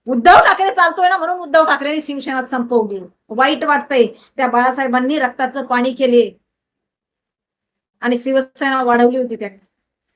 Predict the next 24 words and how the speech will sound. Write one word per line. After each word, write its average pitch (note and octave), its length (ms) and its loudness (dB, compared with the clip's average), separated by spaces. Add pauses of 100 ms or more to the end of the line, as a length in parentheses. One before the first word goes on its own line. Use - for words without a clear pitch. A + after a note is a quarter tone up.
(1600)
त्यांच्या D#4 280 4
विचारांचं F#4 580 4 (100)
खतपाणी F4+ 400 -2
घालून D#4 240 -2
ती F#4+ 160 -6
शिवसेना, F4 520 0
यांनी F4 300 0
त्या - 320 -4
शिवसेनेचा F4 840 2 (320)
वटवृक्ष G#4+ 500 2
केला F#4 280 4
होता D#4+ 400 4 (200)
आणि D4+ 200 2
या E4+ 140 4
नालायक D#4+ 500 4
लोकांनी D#4 440 -2
डायरेक्ट D4 320 2
यांच्या C#4 280 -4
गलिच्छ D4 360 0
विचारांनी D4+ 500 0
तो D4 140 -6
वटवृक्ष C4+ 500 -6
तोडून B3+ 460 0
टाकलाय. A3 360 -4